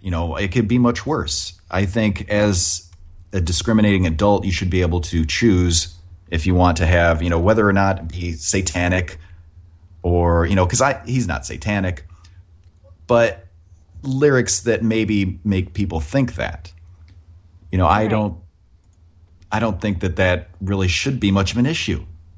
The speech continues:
Speaker 1: I don't understand why people, and a lot of it I think do, has to do with, you know, just the conservative, traditional,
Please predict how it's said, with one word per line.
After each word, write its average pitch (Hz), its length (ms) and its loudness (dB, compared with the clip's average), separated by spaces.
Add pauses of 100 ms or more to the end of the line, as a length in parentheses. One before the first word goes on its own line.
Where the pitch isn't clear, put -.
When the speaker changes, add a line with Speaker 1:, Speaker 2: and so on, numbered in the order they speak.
Speaker 1:
I 95 100 0
don't 104 180 2
understand 98 540 0
why 98 160 2
people, 98 260 -2
and 101 160 0
a 104 60 4
lot 139 180 4
of 123 60 -4
it 117 120 -2
I 98 140 -2
think 98 200 -6
do, 98 140 -4
has 92 320 -2
to 95 80 -8
do 90 200 -2
with, 87 440 -4 (440)
you 92 80 0
know, 90 80 4
just 85 220 -2
the 98 80 -2
conservative, 92 840 2 (760)
traditional, 90 760 2